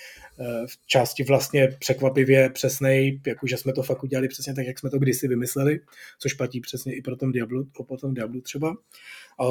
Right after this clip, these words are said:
v těch moderních velkých hrách už to právě neuděláš kvůli, kvůli těmhle věcem. Jo? A typicky to máš pak zase jako rovnou prolinkovaný do nějakého trackovacího, taskovacího systému, takže prostě tady máš popsanou tu feature, to ježdění na koni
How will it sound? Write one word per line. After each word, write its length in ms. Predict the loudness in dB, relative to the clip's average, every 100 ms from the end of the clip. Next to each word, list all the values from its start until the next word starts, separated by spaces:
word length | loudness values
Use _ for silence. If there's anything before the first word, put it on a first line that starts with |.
| 4
v 300 | 2 -12 -6
těch 140 | -4 -4 -8 _ _ 2
moderních 400 | 6 8 6 4
velkých 280 | 2 4 6
hrách 260 | 6 4
už 240 | 0 -6 -6
to 60 | -4
právě 280 | 0 2
neuděláš 420 | 2 0 0 -2 -4
kvůli, 320 | -4 -4 -4
kvůli 200 | -6 -8
těmhle 260 | -6 -4
věcem. 320 | -4 -4 -8 -6
Jo? 120 | -6
A 80 | -4
typicky 440 | -2 -2 -4 -4
to 100 | -2
máš 200 | -2 -4
pak 160 | -6 -6
zase 240 | -6 -6
jako 260 | -6 -8 -10 -16 -4
rovnou 300 | 2 6 6
prolinkovaný 760 | 4 2 0 0 0 0 0 -2
do 100 | -2
nějakého 440 | -2 -2 -2 -2
trackovacího, 800 | -2 -6 -6 -4 -6 -6 -4 -2
taskovacího 640 | -2 -4 -2 0 2 2 -2
systému, 540 | -4 -4 -2 -2 -4
takže 360 | -6 -8 -6 -6 -10 -20 -20 _
prostě 640 | -8 -6 -6 -6 -4 -2 -4 _ _ _ _ _ _ _ _ _ _
tady 160 | 0 2
máš 160 | 0
popsanou 340 | -4 -4 -4 -4
tu 100 | -6
feature, 320 | -2 0 2
to 100 | 2
ježdění 320 | 0 -2 -4
na 80 | 0
koni 400 | 4 6 4